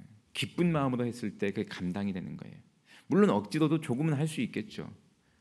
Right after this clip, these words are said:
그러나 길게는 못합니다. 왜 이걸 좋아서 하냐면은 하나님께서 계속 좋게 만들어 주세요.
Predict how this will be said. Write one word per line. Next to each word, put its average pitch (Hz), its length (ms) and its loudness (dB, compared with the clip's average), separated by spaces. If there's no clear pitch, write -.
그러나 104 260 0
길게는 117 480 4
못합니다. 107 680 -6
왜 165 460 8
이걸 135 220 6
좋아서 120 440 6
하냐면은 104 640 0
하나님께서 185 560 2
계속 143 340 -6
좋게 - 360 -4
만들어 107 380 -2
주세요. 85 360 -10